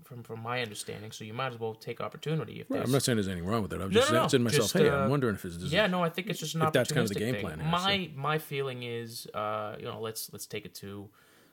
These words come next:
Speaker 1: the, the science fiction aspect of it. I think nasa's becoming, um, or at least it seems like it,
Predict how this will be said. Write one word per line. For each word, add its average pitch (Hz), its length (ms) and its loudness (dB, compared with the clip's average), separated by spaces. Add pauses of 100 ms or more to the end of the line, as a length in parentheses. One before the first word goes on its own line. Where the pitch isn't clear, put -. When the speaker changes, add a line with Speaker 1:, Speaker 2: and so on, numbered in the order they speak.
(120)
Speaker 1:
the, 101 560 -12 (120)
the 107 60 -14
science 113 360 -2
fiction - 420 -6
aspect - 400 -12
of - 120 -14
it. - 80 -18 (500)
I 139 180 4
think 139 540 -2
nasa's 120 460 -4
becoming, 110 720 -10 (320)
um, - 440 -12
or 151 120 -6
at 143 80 -4
least 135 160 -6
it - 60 -8
seems 127 300 -4
like 95 200 -8
it, - 120 -12